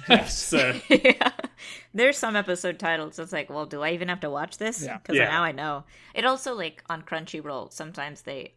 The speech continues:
Speaker 3: like, still that they choose, I'm like, "Well, that gave it away."
Speaker 1: Mm-hmm.
Speaker 3: <laughs>
Speaker 2: Yeah.
Speaker 3: But, eh, it happens.
Speaker 2: Whatever. So,
Speaker 3: It's
Speaker 2: guys,
Speaker 3: fine.
Speaker 2: uh, this episode opens with Neji still on his Destiny bullshit.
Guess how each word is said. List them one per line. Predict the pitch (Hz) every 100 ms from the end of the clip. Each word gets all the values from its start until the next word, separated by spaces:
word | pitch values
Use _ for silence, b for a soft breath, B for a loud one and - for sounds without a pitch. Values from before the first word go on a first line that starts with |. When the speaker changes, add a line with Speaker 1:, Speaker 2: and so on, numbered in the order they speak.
| -
Speaker 3:
like, | 151 - _ _ _ _ _ _
still | - - 175 156 160 165
that | 175
they | 190 190
choose, | - 208 214 214
I'm | 156
like, | 139 -
"Well, | 170 175 170 170 - _ _ _ -
that | 170
gave | 156 139
it | 147
away." | 156 170 143 - 151
Speaker 1:
Mm-hmm. | 156 143 135 127 - - 277 - - -
Speaker 3:
<laughs> | - _ -
Speaker 2:
Yeah. | 156 - - _ _ B B B
Speaker 3:
But, | 151 - _ 151
eh, | 147
it | - 156
happens. | 156
Speaker 2:
Whatever. | 123 95 -
So, | - 127
Speaker 3:
It's | 107
Speaker 2:
guys, | -
Speaker 3:
fine. | 165 _
Speaker 2:
uh, | 147 147 143 147
this | 151 196
episode | 294 269 233
opens | 196 185 175 156
with | 160 135
Neji | 143 135 143
still | 127 - 131
on | 127 127
his | 117
Destiny | 113 107 - 123
bullshit. | 117 117 - 127 123